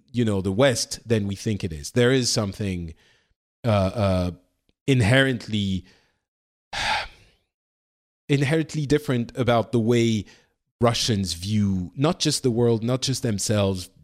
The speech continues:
view everything. So I don't, I'm not being clear, but it, I think there's something there.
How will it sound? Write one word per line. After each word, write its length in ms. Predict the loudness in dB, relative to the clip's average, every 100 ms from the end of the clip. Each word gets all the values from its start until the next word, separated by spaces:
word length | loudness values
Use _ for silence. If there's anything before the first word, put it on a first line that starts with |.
| -20
view 300 | -8 -6 -4
everything. 480 | -4 -4 -6 -8 -8
So 260 | -2 -2 -2 -10 0
I 80 |
don't, 160 | 0 2
I'm 140 | 2
not 180 | 2 0
being 180 | 2 0
clear, 640 | -2 0 4 4 2 -4 -2
but 340 | 2 2 -2 _ _
it, 240 | -4 -2 0
I 140 | -2
think 320 | 0 -4 -4 -8 _
there's 300 | 0 2 2
something 500 | 0 -2 -2 -2 -4 -4
there. 320 | -8 -10